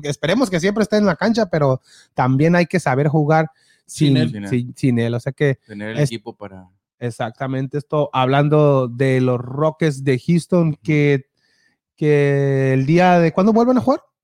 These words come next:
Speaker 3: Juegan, este, bueno, ayer que ganaron ciento treinta y dos a noventa contra los Orlando, que la
Speaker 1: Sí, y juegan mañana, ¿no?
Speaker 3: Mañana contra los actuales campeones,
Speaker 1: Los
Speaker 3: los
Speaker 1: actua-,
Speaker 3: Lakers.
Speaker 1: los actuales campeones que,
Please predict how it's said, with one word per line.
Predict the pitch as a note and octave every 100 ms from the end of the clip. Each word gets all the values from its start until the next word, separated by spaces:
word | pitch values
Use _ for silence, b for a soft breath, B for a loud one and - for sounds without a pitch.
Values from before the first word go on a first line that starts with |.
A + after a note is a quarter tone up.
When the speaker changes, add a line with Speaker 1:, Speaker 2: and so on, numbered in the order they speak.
| _ _ _
Speaker 3:
Juegan, | B2 B2+ C3 C#3+ C3+ B2 A2 G#2+
este, | _ _ A2+
bueno, | C3 C#3+ G#2+ _
ayer | A2 B2+ C#3 B2+
que | - B2
ganaron | A#2+ B2+ - _
ciento | C#3+ C3 B2+
treinta | C3 A#2+
y |
dos | A2+ B2
a |
noventa | A2+ A2 A#2 A2+
contra | - E2 -
los | G2
Orlando, | F#2 G2+ A2 G#2+
que | G2 F#2+
la | F#2+ - _ _ _ -
Speaker 1:
Sí, | - D#3 B2 D3
y | C3+
juegan | D3+ D#3+ D#3 D3
mañana, | C3+ A#2+ B2+ G3+ D3
¿no? | G#3 -
Speaker 3:
Mañana | G2 A2 B2+
contra | A#2+ F#2+ G#2+
los | G#2 F#2+ - - _ - B1+ -
actuales | G2 - A2 B2+ -
campeones, | G2+ G#2+ C3+ E3 -
Speaker 1:
Los | A2+
Speaker 3:
los | G#2+
Speaker 1:
actua-, | G2+
Speaker 3:
Lakers. | A#2 - F3 F3
Speaker 1:
los | A2+ -
actuales | - D#3 G3
campeones | C#3+ B2+ F#3+ C4+
que, | - F3 D3+ C#3+